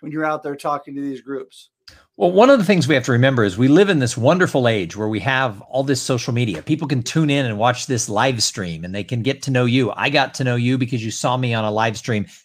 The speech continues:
Speaker 2: Then we did a video call, and people use Twitter and Facebook and LinkedIn and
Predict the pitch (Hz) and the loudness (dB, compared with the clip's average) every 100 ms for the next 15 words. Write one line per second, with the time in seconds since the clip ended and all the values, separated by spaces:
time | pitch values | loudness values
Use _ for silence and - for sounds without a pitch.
0 | _ 120 139 131 123 127 101 139 135 117 | _ -4 0 2 4 2 4 4 4 4
1 | - 110 92 85 _ _ - 120 117 175 | 2 -2 -2 -8 _ _ -10 -8 -4 -2
2 | 147 139 139 139 123 - - 165 107 92 | 2 4 6 6 4 -4 -4 -4 -4 -8
3 | 98 165 127 104 - 120 180 135 113 98 | -10 -10 -10 -12 -12 -6 -4 -2 -4 -6
4 | 101 101 | -10 -12